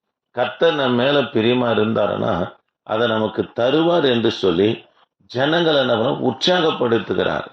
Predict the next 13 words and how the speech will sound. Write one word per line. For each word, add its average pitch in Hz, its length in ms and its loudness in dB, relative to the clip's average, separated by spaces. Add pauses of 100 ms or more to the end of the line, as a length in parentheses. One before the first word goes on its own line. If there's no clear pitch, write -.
(180)
தேவ 117 240 2
பிள்ளைகளே, 104 720 0 (640)
ஆண்டுடைய 143 640 -2
பிள்ளைங்க 107 580 -2 (580)
குடும்பத்திலும் 143 640 -2
சரி, 127 640 -2 (440)
அஹ், 110 300 -4
சபையிலும் 127 560 -2
சரி, 113 460 -2 (320)
மற்றவர்களை 123 640 0
உற்சாகப்படுத்துகிற 131 1040 0
காரியத்தை 107 440 -2
பேசணும். 107 600 -4